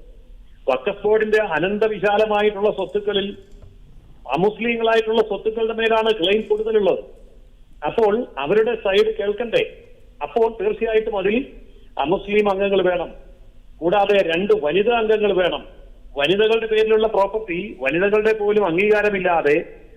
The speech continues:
വഖഫ് ചെയ്തെടുക്കുന്ന ഒരു കിരാതമായ നടപടി രാജ്യത്ത് നിലനിൽക്കുന്നുണ്ട്. അവർക്ക് വേണ്ടി സംസാരിക്കാൻ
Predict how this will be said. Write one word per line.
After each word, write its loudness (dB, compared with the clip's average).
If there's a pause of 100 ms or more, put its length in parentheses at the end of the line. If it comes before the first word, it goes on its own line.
(140)
വഖഫ് -2
ചെയ്തെടുക്കുന്ന -2 (120)
ഒരു 2
കിരാതമായ 0
നടപടി 0
രാജ്യത്ത് -2
നിലനിൽക്കുന്നുണ്ട്. -2 (720)
അവർക്ക് -2
വേണ്ടി 0
സംസാരിക്കാൻ -2